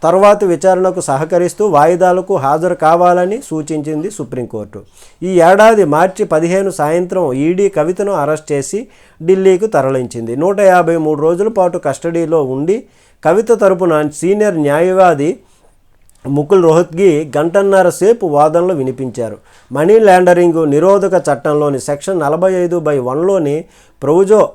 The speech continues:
బెయిల్ విషయంలో మహిళల, ఆ, ప్రత్యేక పరిశీలనకు అర్హత,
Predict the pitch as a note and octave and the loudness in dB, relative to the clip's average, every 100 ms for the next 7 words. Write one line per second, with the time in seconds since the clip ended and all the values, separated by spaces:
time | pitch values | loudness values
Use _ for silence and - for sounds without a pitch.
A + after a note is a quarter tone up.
0 | - B2+ D3 G3+ F#3+ E3 - D#3 D#3+ G3 | -10 -2 2 2 0 -2 -2 0 2 0
1 | A3+ - _ _ A#2+ C3+ D#3+ A3 G#3+ G3+ | -4 -16 _ _ -8 -2 0 4 4 4
2 | D#3+ F3 - _ _ C#3+ E3 D#3 D3 C#3+ | 4 0 -8 _ _ -2 0 0 -2 2
3 | G#3+ G#3+ G3+ D#3 D#3+ F#3 F3+ F3 E3 F3+ | 2 2 0 -2 0 0 0 0 0 -2
4 | C3 C#3+ F3 F3 | -2 -2 -2 0